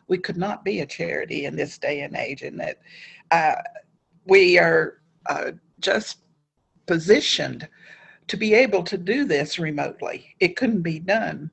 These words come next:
uh, twenty years ago at all.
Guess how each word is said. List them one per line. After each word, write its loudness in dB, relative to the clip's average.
uh, -6
twenty -4
years -6
ago -12
at -4
all. -8